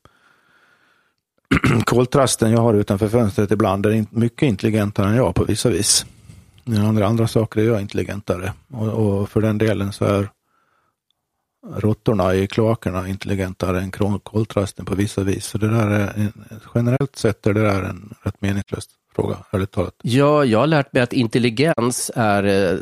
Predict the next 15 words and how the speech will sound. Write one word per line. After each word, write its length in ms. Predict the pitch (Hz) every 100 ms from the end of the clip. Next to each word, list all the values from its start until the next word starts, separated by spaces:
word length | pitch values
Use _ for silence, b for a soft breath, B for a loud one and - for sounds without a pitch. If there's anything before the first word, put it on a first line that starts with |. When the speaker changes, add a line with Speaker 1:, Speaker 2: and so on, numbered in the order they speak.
| -
Speaker 2:
definitionen 640 | - 117 117 120 131 117
av 80 | 113
intelligens 640 | 110 110 113 135 143 123 -
är 280 | 104 92
vad 200 | 85 101
man 140 | 95 90
får 240 | - 90 - _ _ _ _ -
för 80 | 98
resultat 400 | 95 92 95 87
på 60 |
ett 60 | 92
intelligenstest. 1700 | 87 82 92 78 87 - - - - - - _ - - - - -
Speaker 1:
Ja, 340 | 104 104 113 113
för, 300 | 110 107 -
för 160 | 110